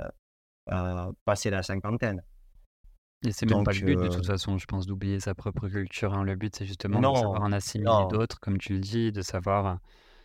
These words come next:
Speaker 2: s'ouvrir justement à ce qui nous entoure
Speaker 1: Voilà.
Speaker 2: et
Speaker 1: Et, et
Speaker 2: sans
Speaker 1: c'est pas, je
Speaker 2: oublier de
Speaker 1: pense
Speaker 2: là,
Speaker 1: pas
Speaker 2: là où, d'où on vient, en fait.
Speaker 1: Exactement. Et je pense pas que ce
Speaker 2: Mm.
Speaker 1: soit, euh, ça non plus ce qui est demandé en France.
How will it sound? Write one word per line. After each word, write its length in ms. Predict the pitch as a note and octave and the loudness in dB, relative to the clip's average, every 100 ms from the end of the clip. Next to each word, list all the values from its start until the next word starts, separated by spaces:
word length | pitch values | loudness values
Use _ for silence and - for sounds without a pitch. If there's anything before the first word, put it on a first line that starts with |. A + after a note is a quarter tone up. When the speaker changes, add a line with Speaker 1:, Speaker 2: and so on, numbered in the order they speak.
| - | -16
Speaker 2:
s'ouvrir 440 | - G#2 G2 A2+ | -4 0 2 2
justement 360 | G2+ - G2+ G2+ | 2 -2 0 0
à 60 | |
ce 80 | G2+ | -2
qui 100 | - | -2
nous 160 | G#2 G2 | 0 0
entoure 480 | F#2+ F#2 - A2+ G2+ | -2 -4 -2 2 2
Speaker 1:
Voilà. 160 | G2 | 2
Speaker 2:
et 360 | F#2+ F2+ F2+ F2+ | 0 0 -2 -2
Speaker 1:
Et, 60 | - | -4
et 60 | - - | -6 -2
Speaker 2:
sans 80 | A#2 | 0
Speaker 1:
c'est 120 | A2 | 2
pas, 80 | G#2 | 0
je 60 | |
Speaker 2:
oublier 100 | G2+ | 0
de 60 | G#2+ | 2
Speaker 1:
pense 140 | C#3+ F#2+ | 2 4
Speaker 2:
là, 80 | G2 | 4
Speaker 1:
pas 300 | G2 F#2 G2+ | 2 0 -2
Speaker 2:
là 180 | G2+ G2+ | 0 2
où, 80 | G2 | 2
d'où 120 | G2 | 0
on 120 | F#2+ | 0
vient, 180 | F#2+ G2 | 0 -2
en 120 | F2+ | -2
fait. 180 | - - _ _ - - _ _ _ _ _ | -6 -10 _ _ -20 -20 _ _ _ _ _
Speaker 1:
Exactement. 540 | A2 G#2+ A#2+ - A2+ A2 | -2 2 2 2 2 2
Et 80 | |
je 80 | G#2+ | 0
pense 200 | - C3 | -2 -4
pas 120 | - | -2
que 80 | D#3 | -4
ce 80 | - | -4
Speaker 2:
Mm. 140 | - | -6
Speaker 1:
soit, 480 | - C3+ B2+ B2 G#2+ | -2 0 2 2 0
euh, 40 | G#2 | -2
ça 200 | - A2+ | 0 0
non 160 | A2 | 0
plus 180 | G#2+ C#3 | -2 -6
ce 100 | - | -4
qui 80 | - | -2
est 40 | |
demandé 300 | G#2 G2 G2+ | 2 2 4
en 120 | G#2 G#2 | 2 0
France. 380 | - C#3 B2 | -2 -4 -4